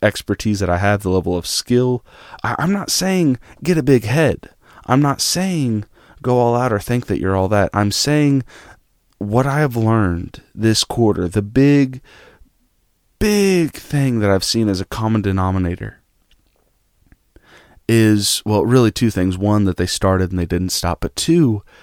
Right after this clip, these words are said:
they recognized the skill that they had and they did something with it. The big question that this other podcast was trying to answer was, how do you become an expert?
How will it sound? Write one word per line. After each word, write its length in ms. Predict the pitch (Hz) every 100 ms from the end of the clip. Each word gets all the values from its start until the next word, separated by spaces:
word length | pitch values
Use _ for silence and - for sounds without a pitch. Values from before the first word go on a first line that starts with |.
| - _ _ -
they 220 | 104 110
recognized 960 | 107 104 120 - 135 131 104 104 98 -
the 80 | 90
skill 520 | - - 92 92 117
that 160 | 110
they 160 | - 90
had 420 | 87 101 143 151 - _ _ _ _ _ _ _ _ -
and 220 | 110 104
they 120 | 95 92
did 240 | - 117 113
something 420 | - 95 90 78
with 200 | 78 -
it. 140 | - _ _ _ _ _ _ _ _ _ _ _ _ _ _ _ _ _ _ _ -
The 140 | 120
big 260 | 117 160 180
question 560 | - 147 139 - 127 117
that 320 | 107 104 - - -
this 220 | - 107 117
other 160 | 107
podcast 540 | 104 107 101 107 95 -
was 100 | 92
trying 260 | - 98
to 120 | 92
answer 280 | 92 92 -
was, 260 | 92 95 92
how 200 | - 117
do 80 | 131
you 100 | 127
become 520 | 120 - 110 104 101 - - -
an 180 | - 101
expert? 520 | - 87 - - 80